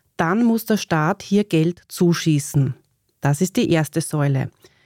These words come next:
Die zweite Säule ist die betriebliche Vorsorge. Das ist eine freiwillige Sozialleistung des Arbeitgebers.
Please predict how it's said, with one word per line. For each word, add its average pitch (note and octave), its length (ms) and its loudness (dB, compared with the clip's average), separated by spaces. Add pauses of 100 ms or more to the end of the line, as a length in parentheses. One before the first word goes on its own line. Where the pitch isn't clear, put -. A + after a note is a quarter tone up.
(200)
Die D#3 100 0
zweite - 460 -2
Säule A3 400 0
ist A3+ 220 -6
die A#3+ 40 -2
betriebliche F#3 720 0
Vorsorge. E3 880 0 (500)
Das B3 240 -2
ist A#3+ 160 -4
eine B3 160 0
freiwillige F3+ 720 0
Sozialleistung G3 840 -2
des C#4 160 -2
Arbeitgebers. D3+ 960 -4